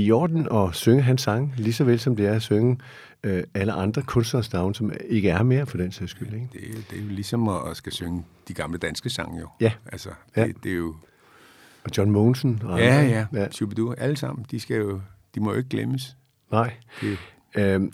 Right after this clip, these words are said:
Speaker 1: og, og for, øh, ligesom at tage hul på, på, hvad der ligger bag ved musikken, du sagde i slutningen af første udsendelse noget om, at, at showbiz er en underlig ting. Og hvad sker der, når musikken har været spillet, og man sidder ude bagefter? Hvad sker der så?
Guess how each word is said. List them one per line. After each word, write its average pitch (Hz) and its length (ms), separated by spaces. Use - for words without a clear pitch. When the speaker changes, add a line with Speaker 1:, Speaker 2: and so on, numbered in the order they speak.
Speaker 1:
og, 107 220
og 107 140
for, 117 520
øh, - 20
ligesom 117 280
at 156 60
tage 131 140
hul 127 260
på, 113 460
på, 107 180
hvad 95 200
der 107 80
ligger 104 300
bag 117 240
ved 120 60
musikken, 107 440
du 107 80
sagde 104 340
i 87 320
slutningen 104 360
af 90 60
første 113 280
udsendelse 117 360
noget 101 120
om, 101 140
at, 95 100
at 107 100
showbiz 120 440
er 110 120
en 98 460
underlig 117 260
ting. 110 260
Og 92 80
hvad 107 120
sker 117 280
der, 113 120
når 104 260
musikken 110 460
har 107 100
været 90 160
spillet, 101 340
og 107 160
man 85 340
sidder 104 280
ude 98 160
bagefter? 95 420
Hvad 101 120
sker 117 180
der 107 80
så? 101 140